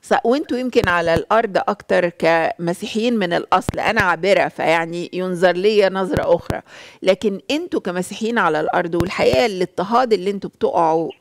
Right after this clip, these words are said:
فيه والمعاملة السيئة و-، إيه، و-، وكونكم عايشين في وسط الحياة دي.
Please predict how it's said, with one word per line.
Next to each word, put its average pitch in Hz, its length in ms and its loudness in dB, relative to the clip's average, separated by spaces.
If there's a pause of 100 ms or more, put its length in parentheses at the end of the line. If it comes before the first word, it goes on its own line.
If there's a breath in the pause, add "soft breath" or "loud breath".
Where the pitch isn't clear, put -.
فيه 156 320 -6
والمعاملة 165 600 0
السيئة 180 680 0 (440 loud breath)
و-، 180 160 4
إيه، 175 600 4 (220)
و-، 196 300 -2
وكونكم 208 920 0
عايشين 233 640 -2 (100)
في - 160 -12
وسط 254 380 0 (280)
الحياة 196 480 2
دي. 240 260 -4